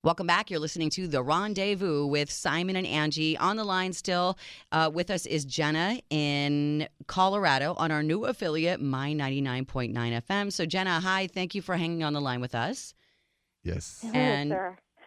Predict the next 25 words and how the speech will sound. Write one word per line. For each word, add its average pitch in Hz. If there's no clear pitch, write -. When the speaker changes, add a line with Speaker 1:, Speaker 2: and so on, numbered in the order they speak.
Speaker 1:
and, 160
Speaker 3:
Yeah. 160
Speaker 1:
um, 170
Jenna, 185
you've 196
been 220
dating 202
your 208
boyfriend 185
three 180
months, 135
you 131
said. 123
And 165
so 170
you 175
have 190
a 151
wedding 180
of 147
his 190
family 151
coming 147
up, 139
and 156